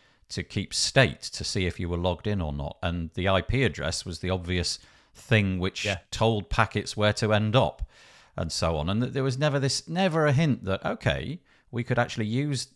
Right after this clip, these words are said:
Speaker 1: the I P address and the cookies that we planted in the browser a little while ago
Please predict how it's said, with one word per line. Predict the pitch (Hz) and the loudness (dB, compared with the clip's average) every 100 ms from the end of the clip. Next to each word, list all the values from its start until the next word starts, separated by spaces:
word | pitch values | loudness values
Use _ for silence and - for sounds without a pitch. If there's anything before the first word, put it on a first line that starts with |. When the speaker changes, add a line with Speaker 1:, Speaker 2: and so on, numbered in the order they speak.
| _ - | _ -6
Speaker 1:
the | 98 | -2
I | 87 80 | 0 0
P | - 78 | -2 -4
address | 73 80 92 - | -4 -6 -4 -6
and | 85 | -6
the | 82 | -6
cookies | - 104 92 80 | -4 -4 -4 -6
that | 73 | -8
we | 82 | -10
planted | 80 - 80 73 80 | -8 -4 -4 -4 -8
in | 80 | -6
the | 80 | -8
browser | 73 76 78 87 | -4 -4 -4 -6
a | 82 80 | -6 -4
little | 87 - 80 | -6 -8 -6
while | 80 78 | -4 -4
ago | 76 78 | -4 -6